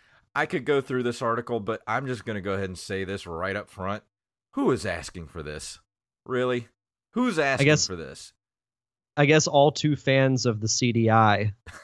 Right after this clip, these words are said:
Speaker 2: are just <laughs> waiting outside, uh, Philips headquarters in droves asking for this thing.
Speaker 1: Yeah.
Speaker 2: I, I'll simply say this. There is a, an old saying called Let Sleeping Dogs Lie.
Speaker 1: Mm-hmm.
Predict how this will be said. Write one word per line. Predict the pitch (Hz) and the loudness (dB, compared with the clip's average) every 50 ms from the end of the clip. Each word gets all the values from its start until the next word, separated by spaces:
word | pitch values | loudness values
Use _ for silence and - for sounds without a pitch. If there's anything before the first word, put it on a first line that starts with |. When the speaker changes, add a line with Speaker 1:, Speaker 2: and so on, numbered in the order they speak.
| - - - - - - | -20 -20 -20 -18 -10 -6
Speaker 2:
are | 123 117 117 | -4 -2 -2
just | 110 107 - - _ _ _ - | -2 -2 -4 -6 _ _ _ -18
<laughs> | 143 - _ - | -18 -16 _ 2
waiting | 139 151 160 165 165 165 165 165 | 4 6 6 8 6 6 6 6
outside, | 147 143 143 143 - - 151 139 143 139 135 135 135 131 127 | 6 6 6 4 4 4 6 6 6 6 4 4 2 0 0
uh, | 127 117 113 113 | 0 0 0 0
Philips | - - - 147 139 135 135 131 - - - | -2 0 2 4 4 4 2 2 0 -4 -4
headquarters | - 120 135 123 113 - 127 131 127 127 123 120 - | -2 -2 -2 -2 -4 -2 0 0 2 2 2 0 0
in | 113 117 | 0 0
droves | 110 - 120 123 123 123 120 113 113 104 98 - - - - - _ _ _ _ _ _ _ _ _ _ _ _ | 0 2 4 6 6 6 6 4 2 0 -2 -2 -2 0 -2 -2 _ _ _ _ _ _ _ _ _ _ _ _
asking | - 120 120 120 - - 127 117 | 2 2 2 2 2 0 -2 -2
for | 113 113 107 | 0 -2 -2
this | 95 98 98 - - | -2 -2 -6 -6 -4
thing. | - 110 101 95 98 101 110 101 - | -4 -6 -6 -6 -8 -12 -14 -14 -16
Speaker 1:
Yeah. | 101 95 98 92 90 90 85 82 87 | -14 -12 -12 -8 -8 -6 -4 0 2
Speaker 2:
I, | 151 180 - | 2 4 6
I'll | - 185 196 196 | 6 6 6 6
simply | - - 233 233 - 214 196 165 | 6 4 2 2 2 2 0 0
say | - - - 165 151 135 | 2 2 2 2 2 2
this. | 117 117 127 120 117 110 - - - 131 | 4 2 2 2 2 2 0 -2 -2 2
There | 110 139 147 170 185 | 4 4 6 6 6
is | 190 185 175 170 147 127 147 - - | 6 6 6 4 4 2 0 2 4
a, | 139 131 131 127 127 120 120 120 117 113 - - _ _ _ _ - | 6 6 6 6 6 4 4 2 2 0 -4 -8 _ _ _ _ 0
an | 139 131 | 2 4
old | - 131 135 143 156 147 - | 6 6 6 6 6 4 2
saying | - - 156 135 120 113 110 104 98 101 107 - - _ _ _ _ _ _ _ _ _ _ _ _ | 4 4 6 6 6 6 4 2 0 -2 -4 -6 -10 _ _ _ _ _ _ _ _ _ _ _ _
called | - - 127 120 117 120 120 | 2 4 4 4 4 2 0
Let | 131 127 127 - | 2 2 2 2
Sleeping | - - - 143 135 131 151 143 139 131 | -2 0 2 2 2 4 4 4 6 6
Dogs | 135 131 127 123 117 110 - | 8 8 6 6 4 0 2
Lie. | 117 113 110 104 92 87 101 101 | 4 4 6 6 6 4 2 -2
Speaker 1:
Mm-hmm. | - 90 87 101 | -4 -6 -10 -12